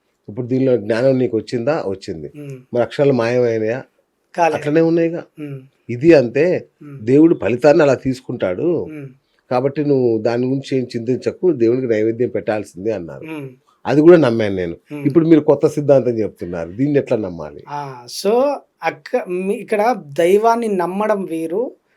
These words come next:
Speaker 2: కర్మ ఆచరించడం వేరు.
Speaker 1: మ్మ్.
Speaker 2: so మీరు మూతుల్లోకి, ఆ, అంటే లోతుల్లోకి వెళ్తే మీరు అన్న పద్ధతిలో తీసుకుందాం సార్.
Speaker 1: ఆ.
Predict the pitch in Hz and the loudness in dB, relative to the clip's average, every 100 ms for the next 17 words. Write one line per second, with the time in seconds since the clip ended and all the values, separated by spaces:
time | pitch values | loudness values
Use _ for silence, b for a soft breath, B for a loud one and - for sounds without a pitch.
0 | _ _ _ - 185 185 226 208 180 185 | _ _ _ -2 0 2 0 2 2 2
1 | 202 190 190 185 165 151 143 - 107 92 | -2 -2 -2 -4 -6 -8 -10 -14 -12 -12
2 | 80 _ _ _ _ _ _ _ _ - | -14 _ _ _ _ _ _ _ _ -10
3 | - 226 269 262 _ 220 190 202 202 185 | 0 2 2 0 _ -8 0 0 0 -2
4 | 202 202 220 214 202 202 185 170 165 185 | -4 -2 -2 -2 -2 -4 -2 -2 -2 -4
5 | 180 175 202 214 208 196 196 175 147 196 | -4 -2 -2 -2 -2 -2 -2 -6 -6 -6
6 | 247 196 185 185 175 185 196 190 170 180 | -6 -6 -4 -2 -2 -2 -4 -6 -6 -10
7 | 175 214 185 - 170 139 - 98 95 | -6 -4 -6 -8 -12 -12 -14 -12 -10